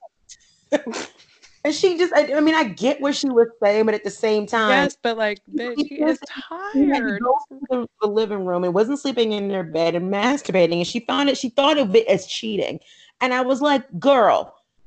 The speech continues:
Speaker 1: he is literally working to get your ass out of debt. You better thank that man and make him a sandwich later." Like, what are you talking
Speaker 2: Right,
Speaker 1: about?
Speaker 2: 'cause he didn't tell you to
Speaker 1: Have
Speaker 2: get a
Speaker 1: you found
Speaker 2: job,
Speaker 1: a
Speaker 2: which I would
Speaker 1: hospital?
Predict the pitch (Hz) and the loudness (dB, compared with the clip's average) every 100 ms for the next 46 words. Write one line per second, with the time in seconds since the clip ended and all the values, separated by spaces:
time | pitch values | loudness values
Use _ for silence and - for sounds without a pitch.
0 | - - - 330 320 247 269 285 285 254 | -20 -6 2 4 4 4 4 4 2 0
1 | 214 226 226 220 196 226 - 208 214 220 | 0 0 -2 -2 2 2 2 0 2 2
2 | 214 202 190 175 202 190 262 - - - | 0 -2 -2 2 2 4 0 -2 -4 -2
3 | 254 285 302 202 185 190 185 185 180 180 | -2 -2 -2 2 2 2 0 0 0 0
4 | 226 233 277 254 254 - 277 302 277 - | -2 -2 -2 -2 -6 -6 -4 -2 -4 -2
5 | 233 220 190 214 240 285 349 - - 311 | 2 4 4 2 0 -2 -2 -2 2 2
6 | 202 214 233 226 202 - 220 208 240 240 | 2 0 0 0 0 -4 -6 -6 -6 -6
7 | 262 247 240 233 190 214 226 311 320 349 | -8 -8 -10 -10 -8 -8 -2 0 2 0
8 | - - - - - - 190 196 190 190 | -2 -4 -2 -2 2 4 4 2 -2 -4